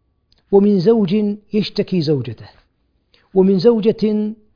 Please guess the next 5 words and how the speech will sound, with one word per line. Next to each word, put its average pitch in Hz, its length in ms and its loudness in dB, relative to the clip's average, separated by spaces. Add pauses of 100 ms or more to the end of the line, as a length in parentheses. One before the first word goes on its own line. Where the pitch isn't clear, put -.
تشتكي 214 460 -6
زوجها، 147 580 -4 (1900)
ومن 233 340 4
مهموم 226 520 2
مغموم 185 1040 0